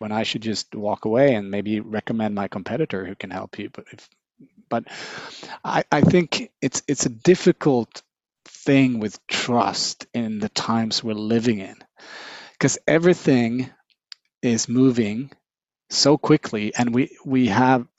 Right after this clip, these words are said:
our attention spans, spans are just shrinking all the time. So people just want to fix their problem in the shortest amount of time possible. So I find it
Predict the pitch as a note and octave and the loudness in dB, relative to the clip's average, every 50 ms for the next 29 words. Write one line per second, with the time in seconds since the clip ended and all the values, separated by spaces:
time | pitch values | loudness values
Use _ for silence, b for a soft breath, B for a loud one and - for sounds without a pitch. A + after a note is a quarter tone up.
0 | - - C3 C3 C3 B2+ A#2+ - - - D#3 F3 F#3+ D#3+ - C3+ A#2+ - - - | -4 0 2 2 2 2 0 -2 0 0 2 2 2 2 0 0 -2 -2 -2 -2
1 | A2+ A2+ A2 A2+ - - - - _ - - - - - A2+ A2 A2 A2 - - | -2 -2 -2 -4 -6 -10 -12 -12 _ -8 -8 -4 -2 -2 -2 -2 -2 -4 -4 -6
2 | A2 G#2 - B2+ A#2+ - - _ _ _ _ _ _ _ _ _ - - - - | -6 -4 -2 -4 -4 -4 -6 _ _ _ _ _ _ _ _ _ -4 -4 -4 0
3 | - C#3+ D#3 F3+ D#3+ - - - G#2 B2 C#3 E3 - _ B B B B B B | 0 2 2 0 0 -4 -8 -10 -10 -10 -12 -12 -14 _ B B B B B B
4 | B B B B B _ - B2+ B2 A#2 G#2+ G#2+ A2+ A2+ - - - F3 F#3+ F3+ | B B B B B _ -2 0 0 0 0 -2 -4 -4 -4 -2 0 4 4 4
5 | D3+ G#2 F2+ F#2 - - _ _ _ _ _ _ _ _ _ _ _ _ _ _ | 4 2 0 -6 -14 -20 _ _ _ _ _ _ _ _ _ _ _ _ _ _
6 | _ - - - - B2+ A2+ - E3 F3+ - F#3 D3 B2+ D3+ C#3+ - - C#3+ C3+ | _ -18 -8 -4 -2 0 2 4 4 6 6 4 6 6 4 4 4 2 0 0
7 | B2+ - _ _ _ _ _ - - A#2+ - - - - G3+ F#3+ - - - - | 0 -2 _ _ _ _ _ -10 -10 -10 -8 -10 -2 0 0 2 2 0 0 0
8 | C3 A#2 A2 - - - C#3 C#3 A#2+ A2 A2+ G#2+ G#2+ A#2+ B2 A2+ A2+ G#2+ A2+ A2 | 0 0 0 0 2 4 4 4 4 0 -4 -10 -10 -10 -10 -8 -6 -6 -6 -4
9 | - - - E3+ E3 D#3 - - A#2+ - B2 A#2 G#2+ G#2+ - - G#2 - - - | -4 -2 2 2 2 2 2 -2 -4 -4 -4 -6 -6 -6 -8 -10 -10 -10 -8 -8
10 | A2 G#2+ G#2+ G#2+ G#2+ A2+ _ _ _ - - E3 D3 - - A#2 - - - - | -8 -6 -8 -8 -10 -14 _ _ _ -2 0 0 0 0 -4 -6 -8 -12 -16 -18
11 | B B B B B B B B B B B B B - - - - - E3 D#3 | B B B B B B B B B B B B B -4 -4 -2 -2 0 -2 -2
12 | - - - F3+ F#3 F#3+ F#3+ E3+ - - - C#3+ | 0 2 4 6 6 6 4 2 -2 -4 -6 -6